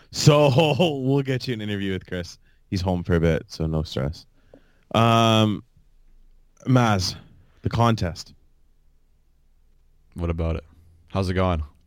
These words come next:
Speaker 1: It's going pretty well.
Speaker 2: That's good.
Speaker 1: We have quite a few people who have entered. Um,
Speaker 2: Like, why not,
Speaker 1: yeah.
Speaker 2: though?
Speaker 1: Well, that's right. You get a free T-shirt, C B D cream. Oh, fuck, what else?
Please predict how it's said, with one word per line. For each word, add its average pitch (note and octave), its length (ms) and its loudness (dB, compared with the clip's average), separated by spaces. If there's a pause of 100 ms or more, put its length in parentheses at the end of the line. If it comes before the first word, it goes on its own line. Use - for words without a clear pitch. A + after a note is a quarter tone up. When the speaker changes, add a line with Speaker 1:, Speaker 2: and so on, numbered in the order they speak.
(640)
Speaker 1:
It's - 120 -8
going E4+ 160 6
pretty - 180 6
well. F3 320 6 (200)
Speaker 2:
That's - 200 -8
good. F2+ 180 -4 (400)
Speaker 1:
We C#3 80 -8
have - 120 -8
quite E3+ 200 2
a C3+ 60 2
few C#3+ 180 -4
people E3+ 300 2
who G#2 100 4
have G2+ 160 6
entered. F#2 420 0 (600)
Um, F#2+ 600 0 (220)
Speaker 2:
Like, G2 140 -10
why G2+ 180 -2
not, F#2 220 -4
Speaker 1:
yeah. - 80 2
Speaker 2:
though? D#2 200 -10 (760)
Speaker 1:
Well, D3+ 260 2
that's D#3 240 2
right. C3+ 160 4
You A2 140 2
get A#2 160 2
a A2+ 80 2
free C3+ 320 2
T-shirt, A#2 600 0 (380)
C - 260 2
B C3 140 4
D B2 140 6
cream. A#2 500 -2 (920)
Oh, D#2+ 140 -8
fuck, D#2+ 260 -6
what E2 120 0
else? D#2+ 240 -4